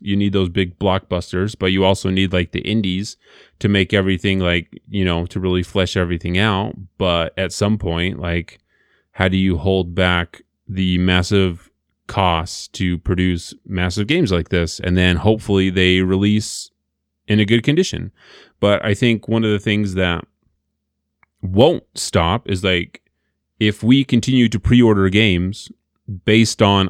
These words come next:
our memories of previous games, like, they'll keep making these promises. They'll keep building these huge games that, you know, they, like, maybe don't have enough people or they don't have the time to complete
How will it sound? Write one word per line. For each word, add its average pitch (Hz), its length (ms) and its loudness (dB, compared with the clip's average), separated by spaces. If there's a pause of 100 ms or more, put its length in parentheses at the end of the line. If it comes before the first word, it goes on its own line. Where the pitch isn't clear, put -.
our 98 240 2
memories 95 640 -2 (120)
of 85 500 0
previous 107 440 2
games, 85 500 -2 (560)
like, 120 180 2
they'll 131 280 4 (600)
keep 151 220 0
making 120 360 0
these 117 180 -2
promises. 104 600 0
They'll 95 280 0
keep 110 460 -2
building 101 400 4
these 98 420 -2
huge 107 420 0
games 104 460 2
that, 85 380 0
you 95 120 -2
know, 90 260 0
they, 90 400 0 (140)
like, 87 300 -2
maybe 90 380 -2
don't 87 240 -4
have 90 260 -2
enough 87 240 -4
people 98 280 -2
or 90 240 0
they 85 120 -4
don't 87 140 -2
have 90 160 -2
the 87 80 -4
time 90 380 -2
to 92 80 -8
complete 127 520 -2